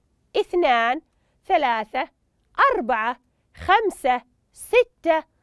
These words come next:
سبعة، ثمانية، تسعة، وأضفنا إليها العشرة،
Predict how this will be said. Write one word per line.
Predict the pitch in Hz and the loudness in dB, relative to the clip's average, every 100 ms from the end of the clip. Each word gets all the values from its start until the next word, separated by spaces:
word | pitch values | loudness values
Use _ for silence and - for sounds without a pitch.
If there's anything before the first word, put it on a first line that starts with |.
| _ _ | _ _
سبعة، | - - 381 269 233 240 - _ _ _ | -6 4 4 4 -2 -6 -8 _ _ _
ثمانية، | - 254 269 269 262 262 254 262 _ _ _ | -4 -2 0 -2 -2 -2 -2 -4 _ _ _
تسعة، | - 466 - - 339 403 415 _ _ 277 311 466 539 571 571 _ _ _ _ _ _ _ - | -2 0 0 -6 -2 -2 -2 _ _ -4 2 4 4 2 0 _ _ _ _ _ _ _ -4
وأضفنا | 285 311 - - 285 - | 0 -2 -4 -8 -8 -6
إليها | 262 240 247 233 | -6 -4 -4 -6
العشرة، | 277 277 427 - 220 151 | -6 0 0 0 -6 -6